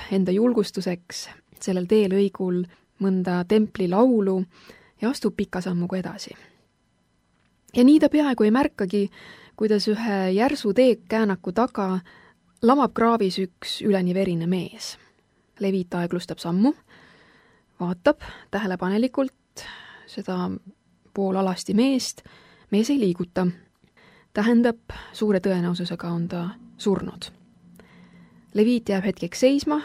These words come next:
mõtleb. Tema peast võib-olla käivad läbi kõik Moosese seaduse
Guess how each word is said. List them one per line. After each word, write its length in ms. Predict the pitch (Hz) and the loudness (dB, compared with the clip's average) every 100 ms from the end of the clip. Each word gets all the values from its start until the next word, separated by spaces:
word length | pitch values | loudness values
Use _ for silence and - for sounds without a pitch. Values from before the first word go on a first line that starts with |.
| - | -2
mõtleb. 400 | 190 180 247 269 - - _ - - _ _ | -4 -2 -4 -4 -6 -20 _ -20 -20 _ _
Tema 320 | - 208 196 190 | -6 -4 -2 -2
peast 540 | 208 254 233 - - - - _ _ _ _ - | 6 6 6 0 -12 -20 -20 _ _ _ _ 2
võib-olla 260 | 214 208 196 | 2 4 2
käivad 320 | 214 220 185 | 2 0 0
läbi 260 | 208 220 190 | 0 0 0
kõik 240 | 220 196 214 | 0 2 2
Moosese 480 | 214 202 185 185 180 | 2 2 -2 -2 -2
seaduse 720 | 220 226 196 180 - 180 180 | 0 0 0 -4 -6 -6 -6